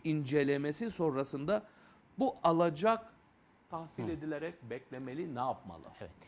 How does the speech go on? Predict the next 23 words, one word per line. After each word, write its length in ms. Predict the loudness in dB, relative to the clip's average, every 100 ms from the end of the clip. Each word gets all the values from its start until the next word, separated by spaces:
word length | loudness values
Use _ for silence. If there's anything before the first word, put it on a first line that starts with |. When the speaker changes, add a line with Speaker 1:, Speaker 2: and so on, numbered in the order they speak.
| -20 -20 -18
Speaker 2:
Şimdi 300 | -10 -6 -4
bizim 320 | -4 -6 -2
burada 380 | -2 0 0 -2 -4 -8
yargılama 500 | -4 -2 -2 -4 -4
sürecinde, 680 | -6 -8 -8 -8 -8 -8 -8 -12 _ -14
Speaker 1:
Evet. 200 | -10 -10 -10
Speaker 2:
e, 400 | -8 -6 -6 -6 -6
biz 160 | -6
genellikle 600 | -4 -2 -2 -4 -6 -8
şöyle 300 | -4 -2 -2
yapıyoruz. 640 | -4 -8 -10 -10 -10 -14 -20 -20 -20 -20 _
İlk 240 | -10 -4 -2
başta 360 | -2 -2 -4
yüz 340 | -2 2 2 0
liralık 280 | -2 -4 -8 -6
örneğin, 460 | -4 -4 -6 -8 -12 -20 -20 -16 -10
e, 300 | -8 -8 -4
fazla 240 | -2 0 -2
mesai 420 | -4 -2 -2 -2
ücreti 460 | -4 -6 -8 -10 -16 _
talebinde 520 | -6 -4 -6 -6 -8
bulunuyoruz. 640 | -8 -10 -10 -10 -12 -16 -20 -20 -20 -20 -20 -20 -8
İşçinin 560 | -8 -6 -6 -4 -6